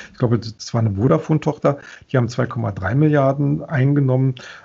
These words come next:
Auto eins, Deliveroo, äh, sagt vielleicht auch so dem einen oder anderen. In Großbritannien war Trustpilot, ist ein ganz großer auch im Bereich, äh, E-Commerce beziehungsweise, äh, entsprechend,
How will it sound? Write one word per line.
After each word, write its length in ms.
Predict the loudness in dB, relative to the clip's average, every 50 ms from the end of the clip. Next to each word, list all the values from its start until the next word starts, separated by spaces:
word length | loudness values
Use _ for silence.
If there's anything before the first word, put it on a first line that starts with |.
| _ -4
Auto 400 | 0 0 2 2 2 2 2 2
eins, 680 | 2 2 4 4 4 4 4 4 2 0 -6 -4 _
Deliveroo, 880 | 0 2 4 2 2 2 4 4 4 4 4 2 2 2 2 0 0 -2 -8 -16 -20 -20 -20 _ -2
äh, 220 | 0 2 2 2
sagt 320 | 2 0 -2 -2 -2 -4
vielleicht 260 | -4 -4 -4 -4 -4 -4
auch 160 | -4 -4 -2
so 140 | -2 -2 -2
dem 220 | 0 -2 -2 -2
einen 260 | -2 -2 -4 -4 -4
oder 240 | -2 -2 -2 -2 -2
anderen. 720 | -2 -2 -2 0 2 2 2 2 2 2 2 2 2 0
In 100 | -2 -2
Großbritannien 680 | -2 -4 -6 -6 -10 _ -6 -2 0 2 2 2 0 0
war 160 | -2 -4 -6
Trustpilot, 920 | -4 0 0 0 0 0 -6 -16 _ -4 -2 0 2 4 4 4 2 2 0
ist 140 | -4 -6 -4
ein 120 | -4 -2 -2
ganz 240 | -2 -2 -4 -6
großer 420 | -6 -2 -2 -2 0 2 2 0 0
auch 180 | 0 -4 -6 -6
im 120 | -6 -6
Bereich, 540 | -6 -6 -6 -4 -2 -2 -2 -2 -4 -6 -14 -20 -20 -20 -20 -20 _ _ -6
äh, 320 | -2 0 0 2 0 0 2 2
E-Commerce 680 | 2 2 2 0 0 0 0 2 2 2 2 0 0 -4 -10
beziehungsweise, 1160 | -14 -14 -8 -4 -2 -2 -2 -4 -6 -6 -4 -2 -2 0 -2 -2 -2 -2 -2 -2 -2 -2 -2 -2
äh, 40 | -2
entsprechend, 680 | -4 -6 -8 -6 -4 -4 -4 -2 -2 -2 -2 -2 -4